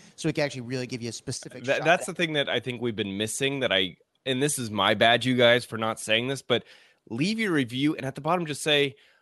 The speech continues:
Speaker 2: "From John in Pennsylvania." And so then I can say your name because I'm realizing that we're, we're having to say the, like, username,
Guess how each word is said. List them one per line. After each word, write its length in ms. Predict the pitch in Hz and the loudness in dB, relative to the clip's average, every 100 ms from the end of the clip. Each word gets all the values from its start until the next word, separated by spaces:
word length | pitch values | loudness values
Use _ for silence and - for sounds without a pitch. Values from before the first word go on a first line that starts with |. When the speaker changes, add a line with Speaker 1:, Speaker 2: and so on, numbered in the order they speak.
| _ | _
Speaker 2:
"From 460 | - 139 143 123 87 - | -2 2 2 0 -12 0
John 400 | 135 135 170 175 | 4 6 4 0
in 220 | 117 110 | -4 -6
Pennsylvania." 760 | 156 151 139 120 123 95 - - | -6 -6 -4 -2 -2 -4 -10 -4
And 180 | 135 147 | 0 0
so 180 | 165 160 | 0 2
then 160 | 160 | 4
I 60 | 170 | 2
can 180 | 165 143 | 0 -6
say 180 | - 190 | 0 0
your 220 | 180 143 | 2 0
name 220 | 165 165 | 0 0
because 260 | 131 131 123 | -4 -4 -2
I'm 140 | 120 | 0
realizing 600 | 139 190 156 135 127 135 | 0 2 4 2 0 -2
that 180 | 123 107 | -2 -4
we're, 280 | - 110 120 - _ | -8 -6 -6 -6 _
we're 140 | - 117 | -10 -4
having 320 | 127 147 143 | -2 -2 -2
to 80 | 117 | -8
say 260 | - 139 | -4 -2
the, 140 | 135 110 | -2 0
like, 240 | 101 92 - _ _ 95 | -2 -2 -8 _ _ -8
username, 920 | 110 143 139 117 95 82 85 90 | -4 -2 -2 -2 -2 -2 -2 -4